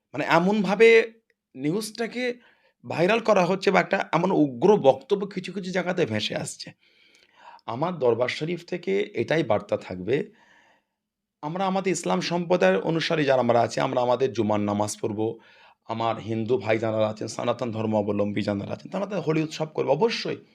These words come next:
তাদের এটা মৌলিক অধিকার। এটা তাদের যেমন মৌলিক অধিকার হোলি, হোলি খেলা, আমার তেমন মৌলিক অধিকার জুমার নামাজ পড়া। ভারতবর্ষের বুকে কেউ কাউকে বলতে পারবে না, "তোমারটা বন্ধ রাখো আমি করি, আমারটা বন্ধ রাখো তুমি করো।"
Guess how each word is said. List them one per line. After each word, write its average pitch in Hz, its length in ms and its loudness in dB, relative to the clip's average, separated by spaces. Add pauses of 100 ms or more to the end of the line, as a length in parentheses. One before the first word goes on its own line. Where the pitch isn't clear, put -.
(640)
তাদের 180 320 -2 (160)
এটা - 200 -6 (180)
মৌলিক 185 420 -2
অধিকার। 214 380 4
এটা 113 300 -2 (1000)
তাদের 190 280 4
যেমন 226 240 6
মৌলিক 214 400 6
অধিকার 208 360 4
হোলি, 160 260 2
হোলি 143 300 0
খেলা, 135 360 0
আমার 151 240 -2
তেমন 175 260 -4
মৌলিক 139 380 -2
অধিকার 131 380 -2
জুমার 107 280 0
নামাজ 147 380 -8
পড়া। - 220 -16 (100)
ভারতবর্ষের 156 720 -2
বুকে 175 440 0 (840)
কেউ 202 200 4
কাউকে 196 300 2
বলতে 143 360 4
পারবে 185 240 6
না, 185 100 6
"তোমারটা 160 380 6
বন্ধ 143 300 4
রাখো 175 200 6
আমি 156 200 6
করি, 185 200 4
আমারটা 160 360 4
বন্ধ 131 240 4
রাখো 147 220 4
তুমি 110 240 -4
করো।" 92 220 -10